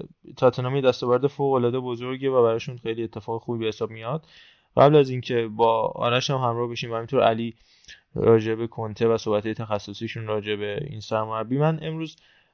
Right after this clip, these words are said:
اتفاقاً پیش تیم استقلال بودم و فرصت رو مغتنم شمردم. اونجا گابریل پینو گیر آوردم یه گوشه‌ای و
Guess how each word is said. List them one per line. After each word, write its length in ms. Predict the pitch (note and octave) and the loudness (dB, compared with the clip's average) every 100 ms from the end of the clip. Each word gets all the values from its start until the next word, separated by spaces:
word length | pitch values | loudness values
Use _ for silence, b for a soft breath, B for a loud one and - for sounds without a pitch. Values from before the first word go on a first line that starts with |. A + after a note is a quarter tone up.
| - | -8
اتفاقاً 340 | A2+ B2 C3 | -4 2 2
پیش 180 | C#3+ D3+ | 2 -2
تیم 240 | D#3+ D#3 | -2 -2
استقلال 500 | D3+ C#3 C3+ B2 C#3 | -2 0 0 2 0
بودم 340 | D3+ D3+ D3+ D3 | 0 -4 -4 -4
و 120 | C#3+ | -6
فرصت 420 | - B2 C3+ C#3 | -2 -2 -2 0
رو 140 | D3+ C#3 | -2 -2
مغتنم 480 | B2 - B2 C3+ | -6 -4 -2 0
شمردم. 640 | C#3+ D3 C#3 C3+ C#3 C3+ - - | 0 -4 -4 -6 -6 -8 -14 -12
اونجا 200 | B2 B2+ | -4 2
گابریل 440 | C3 A#2+ A#2 A2+ | 6 6 6 0
پینو 240 | G#2+ C3+ C#3+ | -2 -4 -4
گیر 180 | C#3 D3 | -2 0
آوردم 360 | D3 C#3+ C#3+ | 0 -2 -4
یه 60 | C#3+ | -6
گوشه‌ای 360 | C3 A#2+ D3 | -6 -2 -2
و 160 | D3 | 0